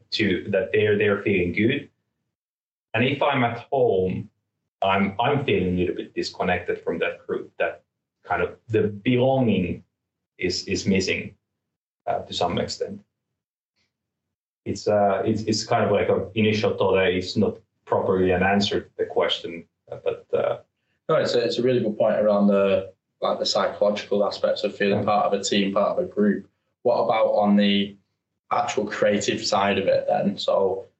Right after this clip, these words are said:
Speaker 2: when you have been forced to work remotely, has the creative process, is, is it hindered that? Or is it, like in Steve's case with Next Games, has it actually gone up in productivity?
Speaker 1: I think most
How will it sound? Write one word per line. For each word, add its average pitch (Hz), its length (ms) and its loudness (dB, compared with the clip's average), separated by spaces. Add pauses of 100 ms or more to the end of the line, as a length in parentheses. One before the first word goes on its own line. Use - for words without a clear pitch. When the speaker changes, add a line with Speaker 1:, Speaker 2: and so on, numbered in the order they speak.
(160)
Speaker 2:
when 107 180 2
you 98 120 4
have 110 300 0
been 101 220 2
forced 101 340 2
to 101 60 -2
work 95 420 0 (260)
remotely, 104 540 2 (520)
has - 260 0
the 104 120 -2
creative - 440 -2
process, - 460 0
is, 101 440 -4
is 101 100 -2
it - 120 -4
hindered 107 380 0
that? - 360 0
Or 104 220 2
is 101 120 0
it, 98 400 0 (340)
like - 280 0
in 104 80 2
Steve's 196 300 0
case - 320 -2
with 202 120 2
Next 101 220 2
Games, - 240 0
has - 160 0
it - 300 0 (280)
actually - 280 0
gone 104 200 2
up - 180 -2
in 101 100 0
productivity? - 640 0 (800)
Speaker 1:
I 90 100 -2
think 92 300 -4
most 90 320 0